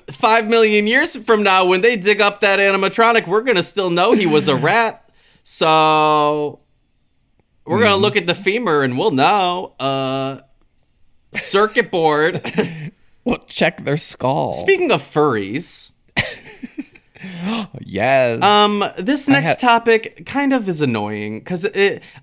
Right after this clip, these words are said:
Speaker 1: this to me, okay,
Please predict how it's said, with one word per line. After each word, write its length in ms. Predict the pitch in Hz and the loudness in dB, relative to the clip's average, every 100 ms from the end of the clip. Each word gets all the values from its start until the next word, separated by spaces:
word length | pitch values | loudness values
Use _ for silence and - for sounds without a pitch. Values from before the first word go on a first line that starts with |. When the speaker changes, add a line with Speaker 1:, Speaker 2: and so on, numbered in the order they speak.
| _ | _
Speaker 1:
this 560 | 175 160 247 277 - - - | -8 -2 -2 -2 -8 -14 -4
to 100 | 220 | -2
me, 680 | 196 147 139 135 139 139 135 _ _ _ _ _ _ _ _ - | 0 0 0 -2 -4 -6 -10 _ _ _ _ _ _ _ _ -6
okay, 360 | 139 127 92 | -4 -4 -8